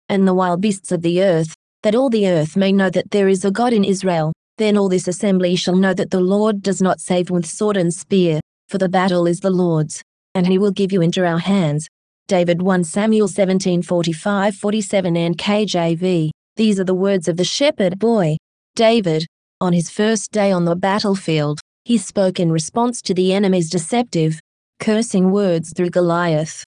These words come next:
One Samuel seventeen forty-one forty-four N L T. Goliath walked out toward David with his shield bearer ahead of him. Forty-two, sneering in contempt at this ruddy-faced boy.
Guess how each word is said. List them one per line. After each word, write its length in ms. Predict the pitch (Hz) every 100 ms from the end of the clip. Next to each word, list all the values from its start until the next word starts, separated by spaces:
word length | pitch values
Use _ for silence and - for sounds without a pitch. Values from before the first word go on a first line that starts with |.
| _
One 320 | - 190 254
Samuel 480 | 277 - 277 254 220
seventeen 640 | 208 240 233 277 285 240 202
forty-one 560 | 202 202 190 180 202
forty-four 600 | 202 208 185 185 185 170
N 240 | 175 185 175
L 200 | 180 185
T. 200 | - 180
Goliath 600 | - 180 180 165 165 -
walked 300 | 202 220 -
out 160 | 190
toward 380 | 190 196 185 180
David 340 | 175 185 175 175
with 160 | 175
his 140 | 185 185
shield 340 | 202 185 170
bearer 380 | 208 226 233 196
ahead 240 | 185 196
of 100 | 180
him. 320 | 175 160 151 156 _ _ _
Forty-two, 880 | _ - 254 226 190 - 262 220 160 160 _ _ _
sneering 580 | - - 233 277 226 180
in 140 | 175
contempt 500 | 180 196 - 196 185
at 80 | 165
this 220 | 180 160
ruddy-faced 720 | 190 190 190 165 208 214 -
boy. 320 | 202 214 175